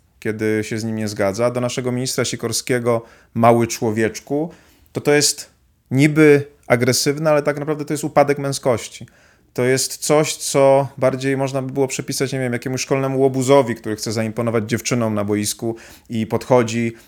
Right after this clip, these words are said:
i pcha, yy, młodszego kolegę. O co tu w ogóle chodzi? Przecież to nie może być sensowne podejście do rzeczywistości, a nagle bardzo poważni ludzie, którzy mają wpływ na bardzo poważne sprawy, którzy doradzają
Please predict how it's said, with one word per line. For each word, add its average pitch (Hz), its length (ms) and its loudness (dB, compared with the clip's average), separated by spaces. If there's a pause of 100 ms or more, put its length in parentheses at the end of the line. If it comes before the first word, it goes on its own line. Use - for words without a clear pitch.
(100)
i 113 140 -6
pcha, - 840 2 (160)
yy, 107 80 -12 (920)
młodszego 117 480 -2
kolegę. 107 420 -4 (440)
O 151 40 2
co 175 140 0
tu 175 100 -4
w 170 80 0
ogóle 165 220 0
chodzi? 113 340 0
Przecież - 280 -14
to 156 120 -4
nie 156 160 2
może 160 340 4
być 143 400 0 (240)
sensowne 143 720 2
podejście 120 460 -4
do 117 80 -6
rzeczywistości, 110 760 -8
a 131 100 0
nagle 123 580 2 (260)
bardzo 139 320 4
poważni 143 400 0
ludzie, 104 420 -4 (200)
którzy 113 220 -10
mają 131 220 -2
wpływ - 720 -4
na 139 140 0
bardzo 139 380 2
poważne 127 420 -2
sprawy, 95 480 -2 (320)
którzy 110 240 -8
doradzają 143 680 2